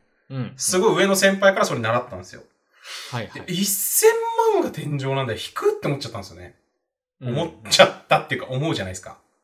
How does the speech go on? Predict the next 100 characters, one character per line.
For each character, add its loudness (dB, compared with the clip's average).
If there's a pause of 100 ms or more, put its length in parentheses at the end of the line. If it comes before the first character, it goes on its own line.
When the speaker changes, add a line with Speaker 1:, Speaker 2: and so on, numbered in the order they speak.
(120)
Speaker 1:
ま -10
あ、 -14
ト -6
ッ -2
プ -6
で -2
そ -6
れ -6
っ -10
て -12
い -6
う -10
の -12
は -14
ち -20
ょ -
っ -20
と。 -14
Speaker 2:
そ -8
う -4
そ -8
う -12
そ -12
う -10
そ -12
う -12
そ -14
う -14
そ -18
う -16
そ -14
う -12
そ -20
う。 -20 (460)
Speaker 1:
う -20
ん。 -14
Speaker 2:
で、 4
Speaker 1:
低 4
い -2
か -12
も -20
っ -20
す。 -20 (760)
Speaker 2:
え -8
っ -6
と、 -10
言 0
う -10
て -4
三、 0
四 0
年 -2
前 0
っ -2
す -4
け -12
ど、 -8 (280)
え -8
っ -20
と、 -8
こ 6
れ 4
絶 0
対 4
名 4
前 4
出 2
さ -2
な 0
い -4
で -12
ほ -14
し -12
い -12
ん -14
で -16
す -16
け -16
ど、 -6
僕 -4
ら 2
の 0
業 0
界 -2
で 0
結 -2
構 -8
ト -6
ッ -4
プ -2
で 8
や 6
っ -10
て -8
る -6
フ -10
リ -4
ー -6
の -8
人 -16